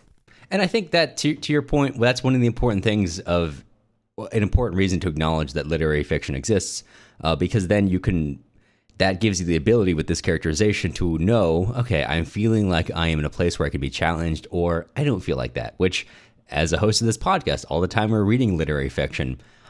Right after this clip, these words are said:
all the time in my own free time, I'm reading trash sci-fi <laughs> because that's personally what I just find easy and enjoyable to read. Um, not that I don't enjoy going out of my way to go read challenging things in my own personal time.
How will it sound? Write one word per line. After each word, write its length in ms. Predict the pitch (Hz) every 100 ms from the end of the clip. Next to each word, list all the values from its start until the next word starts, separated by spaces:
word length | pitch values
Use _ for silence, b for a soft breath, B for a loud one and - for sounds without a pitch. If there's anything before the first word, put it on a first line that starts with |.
| b -
all 140 | 147
the 80 | 156
time 260 | 151 135
in 80 | 135
my 100 | 113
own 140 | 113 120
free 160 | 139
time, 280 | 123 120 123
I'm 200 | - 139
reading 300 | 117 104 85
trash 360 | 78 - 85 101
sci-fi 640 | - 78 92 - 60 53 78
<laughs> 60 | -
because 260 | 90 101
that's 360 | 78 82 - - - -
personally 420 | 85 85 - 92
what 140 | 80 80
I 120 | 78
just 220 | 78 82
find 200 | 85 73
easy 420 | 80 85 82 82 80
and 80 |
enjoyable 400 | 73 78 76 73 73
to 120 | 80
read. 340 | 78 71 71 - B B B
Um, 340 | 76 76 82 95
not 180 | 85
that 100 | 92
I 60 | 80
don't 220 | 78 78
enjoy 240 | 76 82 76
going 240 | 80 76
out 100 | 71
of 260 | 69 64 -
my 180 | 80 73
way 280 | 78 76 73
to 180 | - 80
go 200 | 80 76
read 220 | 78 73
challenging 380 | 82 73 71 67
things 460 | 110 110 95 78 -
in 200 | 80 73
my 140 | 69 76
own 100 | 73
personal 360 | 170 170 117
time. 360 | 98 90 82